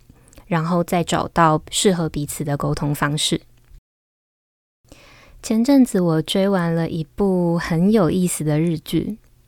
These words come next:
叫做《东京单身男子》，好像也有其他的翻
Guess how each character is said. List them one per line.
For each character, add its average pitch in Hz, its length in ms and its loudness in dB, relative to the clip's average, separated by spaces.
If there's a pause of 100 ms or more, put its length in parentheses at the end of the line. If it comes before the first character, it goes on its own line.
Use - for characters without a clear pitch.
(120)
叫 175 220 -2
做 160 420 0
《东 180 220 2
京 180 260 0
单 170 220 0
身 165 240 0
男 139 260 -2
子》， 139 180 -4 (1080)
好 190 120 -2
像 311 140 2
也 262 140 8
有 175 100 4
其 170 260 -2
他 190 220 0
的 180 160 0
翻 175 320 -2